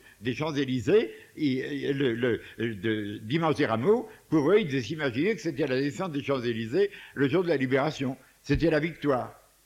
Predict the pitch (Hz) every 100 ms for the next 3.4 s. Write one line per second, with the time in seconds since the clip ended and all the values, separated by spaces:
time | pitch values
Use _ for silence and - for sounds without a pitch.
0 | _ - 139 143 127 - 110 185 175 147
1 | 131 143 110 - 110 156 - - - 135
2 | 147 143 143 127 139 123 - 156 151 117
3 | 104 101 123 -